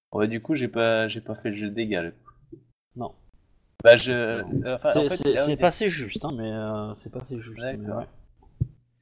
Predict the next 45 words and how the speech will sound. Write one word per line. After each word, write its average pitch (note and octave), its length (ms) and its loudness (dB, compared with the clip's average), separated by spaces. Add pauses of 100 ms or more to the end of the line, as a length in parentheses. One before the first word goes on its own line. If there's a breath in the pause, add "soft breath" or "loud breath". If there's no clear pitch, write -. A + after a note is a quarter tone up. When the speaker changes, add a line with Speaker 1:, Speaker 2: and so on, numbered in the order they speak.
(440)
Speaker 1:
Hum. G2 540 0 (960 loud breath)
Bon, A#2 100 10
bah, A2 160 8
il G#2+ 160 -2
me G#2+ 80 -2
reste G#2+ 160 -2
Speaker 2:
Tiens. G#2+ 80 -8
Speaker 1:
ma G#2 40 -4
deuxième G#2+ 340 -8
action. B2 600 -10 (680 loud breath)
Euh, G#2 640 -4 (760)
Speaker 2:
Par - 120 4
contre, D#3 200 0
je, B2+ 120 -4 (140)
je B2+ 60 4
sais C3+ 180 2
pas E3+ 140 4
si - 220 -8
le B2+ 140 2
point C#3 200 0
de C#3+ 80 -4
vide, D#3 440 -6
c'est A2 160 -12
pour - 200 -14 (260)
tout E3+ 220 -10 (100)
tour. - 500 -10 (600)
Si, D3+ 140 -10
c'est B2+ 140 -12
pour A2+ 180 -8
tout C#3 120 -12
tour, C#3 280 -10
je - 80 -20
pense. A2 300 -12 (680)
Speaker 1:
En A2+ 120 -18
fait, D#3 160 -16
ça C#3 120 -10
augmente C3+ 260 -14
son C3 140 -16
seuil C3+ 180 -14
passif C3 400 -18
de B2+ 80 -20
dix C#3+ 140 -20
points, F3 240 -18
c'est C#3+ 100 -20
ça ? D#3 100 -20